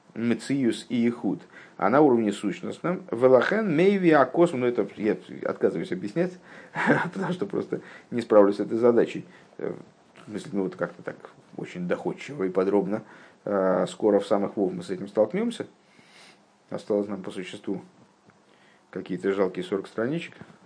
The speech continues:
даже меньше, по-моему. А, и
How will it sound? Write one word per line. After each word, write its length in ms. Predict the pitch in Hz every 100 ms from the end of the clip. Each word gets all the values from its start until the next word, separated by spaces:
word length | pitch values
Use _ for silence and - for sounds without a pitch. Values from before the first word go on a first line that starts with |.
| _
даже 260 | - 98 92
меньше, 280 | 107 135 -
по-моему. 320 | 101 98 113 - - - - - _ _
А, 460 | 110 107 104 104 - - -
и 560 | 131 143 143 139 139